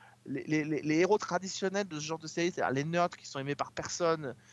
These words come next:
et qui sont des geeks et qui aiment la culture pop, et la fille hyper populaire, et on les a fait fusionner au sein d'un même personnage. Cette fille, elle est fan,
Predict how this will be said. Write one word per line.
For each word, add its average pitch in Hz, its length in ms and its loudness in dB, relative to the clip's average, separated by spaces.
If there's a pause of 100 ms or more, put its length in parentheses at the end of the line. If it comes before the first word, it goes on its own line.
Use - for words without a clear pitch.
(220)
et - 100 -2
qui - 140 -8
sont 151 160 -6
des 139 180 -2
geeks 170 240 -4
et 131 60 -6
qui - 120 -4
aiment 147 100 2
la 139 100 0
culture 151 340 -8
pop, 202 400 4
et 170 80 -2
la 165 160 4
fille 202 300 -8
hyper 185 240 -2
populaire, 175 460 -2
et 185 40 0
on 143 80 -4
les 143 120 -2
a 143 60 -4
fait 180 140 -6
fusionner 190 640 -4 (680)
au 151 100 -2
sein 196 180 2
d'un 160 100 4
même 165 160 0
personnage. 156 440 -4
Cette 143 120 -6
fille, 196 160 -2
elle 143 140 -2
est 135 40 -2
fan, 180 460 2